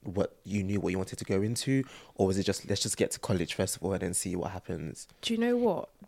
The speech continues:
Speaker 2: Then the thought changed to, "Okay, maybe I can be a doctor."
Speaker 1: Mm.
Speaker 2: And again, like, I kinda envy this generation 'cause it's like, they have so many options. Like, then I think in my mind it was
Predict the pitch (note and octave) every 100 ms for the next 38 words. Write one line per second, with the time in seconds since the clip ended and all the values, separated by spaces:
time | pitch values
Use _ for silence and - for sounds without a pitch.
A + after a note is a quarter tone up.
0 | - A#3 B3+ B3+ B3 B3 G#3+ G3+ - F#3+
1 | - - F#3 F3+ F3+ - - E3+ - -
2 | G#3 G3+ A3+ G3+ F3+ F3+ E3+ E3 E3 -
3 | C#3 - - _ - G#2+ G2 F#3+ F#3+ G#3
4 | F#3 F3 - F3+ A3 A#3+ - F#3+ F3+ E3+
5 | F3 E3+ D#3+ E3+ E3+ D3 D#3+ D3+ - -
6 | G#2 - - - - F#3+ D3+ B3 B3+ A#3
7 | - F3+ - F#3+ F#3 A#3 B3+ G#3+ F3 F3
8 | - - - - - - - F#3 B3+ A3+
9 | F#3+ F3 - G#3+ - - G#3+ G#3+ G#3+ A3+
10 | G3 F#3 E3+ F3 E3+ F3 -